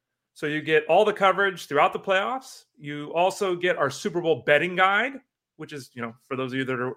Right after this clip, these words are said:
interested in wagering, and even people that aren't interested in wagering, bet for the Super Bowl. So you get the Super Bowl betting guide.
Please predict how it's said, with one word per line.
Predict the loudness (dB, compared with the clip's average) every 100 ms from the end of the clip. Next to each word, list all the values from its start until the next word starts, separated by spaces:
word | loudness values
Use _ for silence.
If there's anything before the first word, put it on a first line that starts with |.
| -4
interested | -4 -4 -4 -4
in | 2
wagering, | 4 4 2 -2 -2
and |
even | -4
people | -2 2
that | 4
aren't | 4
interested | -2 -8 -6
in | -2
wagering, | -2 0 -4 -8 -14 _
bet | 2 2 0
for |
the | -12
Super | -10 -12
Bowl. | -10 -10 -8
So | -2 -2 -4 _ _
you | -8 -2
get | -2
the | -4
Super | -8 -6
Bowl | 0 2
betting | 4 2 2
guide. | 4 4 2